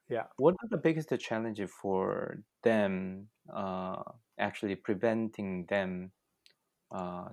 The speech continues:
Speaker 2: to commercialize their products,
Speaker 1: Hmm.
Speaker 2: uh, commercialize their idea into the business
Speaker 1: I,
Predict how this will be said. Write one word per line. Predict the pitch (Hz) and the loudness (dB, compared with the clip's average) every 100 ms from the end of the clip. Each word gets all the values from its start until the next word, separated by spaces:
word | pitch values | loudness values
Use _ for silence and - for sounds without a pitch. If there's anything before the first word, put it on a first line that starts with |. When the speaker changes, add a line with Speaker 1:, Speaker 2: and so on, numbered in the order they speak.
| - | -10
Speaker 2:
to | 101 | -8
commercialize | 92 95 92 101 90 87 - | -4 -2 -2 -4 -6 -6 -8
their | - 87 | -8 -10
products, | - 92 - - - - - _ | -8 -8 -6 -10 -14 -20 -20 _
Speaker 1:
Hmm. | 160 143 | -4 -2
Speaker 2:
uh, | 101 | -4
commercialize | 92 113 107 104 101 92 90 | -4 -4 -4 -2 0 0 -2
their | 98 92 | 0 0
idea | 95 90 101 92 92 | 0 0 -2 -2 -2
into | 107 98 - 92 87 90 107 | -4 -6 -6 -6 -6 -6 -10
the | 95 - | -10 -8
business | 185 - 95 - - - _ - - - - - | -10 -8 -10 -12 -18 -20 _ -20 -20 -20 -10 4
Speaker 1:
I, | 180 | 4